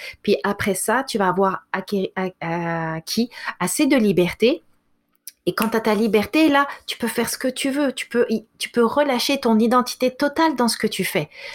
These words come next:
Mais il faut que tu connaisses la base. Il faut que tu connaisses les renversements, les progressions, les accords et tout. Tu sais, il faut que tu connaisses ces choses-là. Donc, c'est juste être,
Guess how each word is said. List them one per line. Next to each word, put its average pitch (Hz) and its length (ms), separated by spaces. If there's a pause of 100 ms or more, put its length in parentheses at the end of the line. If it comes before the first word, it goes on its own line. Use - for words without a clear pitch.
(280)
Mais 208 160
il 220 80
faut 311 200
que 320 80
tu - 100
connaisses 220 420
la 196 120
base. 233 340
Il 190 80
faut - 180
que - 80
tu - 160
connaisses 220 520
les 185 120
renversements, 160 560
les 190 140
progressions, 190 580
les 147 280
accords 214 400
et 226 100
tout. 196 160 (400)
Tu 349 60
sais, 330 60
il 254 40
faut 392 160
que - 80
tu - 100
connaisses 202 320
ces - 140
choses-là. 254 540 (680)
Donc, 214 220
c'est 247 160
juste - 420 (160)
être, 220 260